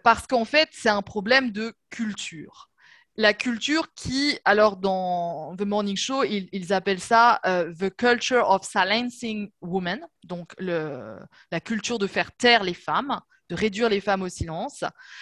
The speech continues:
Et donc, cette culture a d'abord permis aux harceleurs, en fait, de, de, de faire son harcèlement tranquillement. Et elle, elle, elle reste là et elle continue de maintenir une pression sur les femmes.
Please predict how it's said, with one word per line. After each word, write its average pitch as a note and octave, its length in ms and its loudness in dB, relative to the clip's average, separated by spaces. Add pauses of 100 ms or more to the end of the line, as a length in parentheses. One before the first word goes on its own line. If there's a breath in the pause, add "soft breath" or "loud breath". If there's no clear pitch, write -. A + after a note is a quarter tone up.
(280 loud breath)
Et A3 140 4
donc, C4+ 240 0
cette G#3+ 200 2
culture C4 420 -2
a G#3+ 100 6
d'abord G#3+ 400 6
permis C#4 480 4
aux G#3 100 4
harceleurs, G#3+ 580 2
en F#3+ 120 -2
fait, A3+ 320 -4
de, F3+ 160 -6
de, E3+ 500 -4
de F3 80 -6
faire G3 240 -2
son F#3+ 140 -2
harcèlement F#3 680 -2
tranquillement. F3 760 -6 (500 loud breath)
Et C4+ 360 6
elle, G#3 280 4
elle, G3+ 320 2
elle F#3+ 140 2
reste A#3 380 0
là A3+ 420 6
et G#3+ 100 2
elle F#3+ 300 2 (100)
continue A#3 600 -2
de G#3+ 300 -4
maintenir G#3+ 380 0
une G#3 140 0
pression B3 460 -2
sur A3+ 200 -4
les G3 140 0
femmes. F#3 460 2